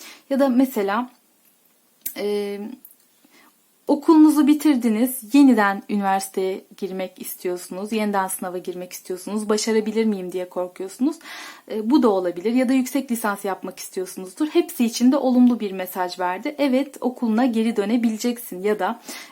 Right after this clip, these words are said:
e, "istediğin kursa gidebileceksin. Bu kursun sonucu da olumlu olacak. Üniversiteye girdiysen sonu olumlu olacak. Yeter ki, e, sende bu beceri, bu kabiliyet var. Yeter ki elini taşın altına koy." dedi arkadaşlar.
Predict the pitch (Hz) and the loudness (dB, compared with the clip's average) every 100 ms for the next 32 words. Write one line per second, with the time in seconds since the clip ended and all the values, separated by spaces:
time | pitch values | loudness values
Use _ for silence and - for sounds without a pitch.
0 | _ 208 - 226 - 233 233 240 233 202 | _ -12 -6 -6 -2 2 4 2 2 -4
1 | - 247 226 226 226 233 220 262 254 - | 0 2 2 2 2 0 0 -4 -4 -8
2 | 185 - - - _ - 214 233 254 240 | -10 -12 -20 -20 _ -4 0 2 2 4
3 | 233 226 220 208 190 185 262 - 254 247 | 2 2 2 0 -2 0 0 2 6 6
4 | 254 240 202 190 185 - 220 214 214 - | 6 4 0 -4 -4 0 2 4 2 0
5 | 208 196 208 - 208 - 202 240 247 208 | 0 0 -4 -6 -8 -4 0 0 0 0
6 | 208 269 254 254 254 247 208 185 180 190 | 2 2 2 4 6 6 4 0 -6 -2
7 | - 302 247 190 - 339 - - - - | 0 0 0 -2 -4 -10 -10 -16 -20 -20
8 | - - - - - _ _ - - 285 | -20 -18 -14 -14 -16 _ _ -4 4 6
9 | 277 294 285 240 247 254 240 226 - 226 | 8 6 6 6 6 4 2 0 0 2
10 | 220 208 208 202 - 233 320 349 - _ | 2 0 0 -2 0 0 0 -2 -12 _
11 | _ _ 311 311 247 202 202 302 254 247 | _ _ 0 2 2 0 -2 -2 2 4
12 | 233 220 226 - 208 190 190 339 311 - | 4 4 -2 0 0 0 0 0 0 2
13 | 262 196 180 180 180 - 156 - - 196 | 2 2 -2 -4 -6 -10 -10 -8 -8 -10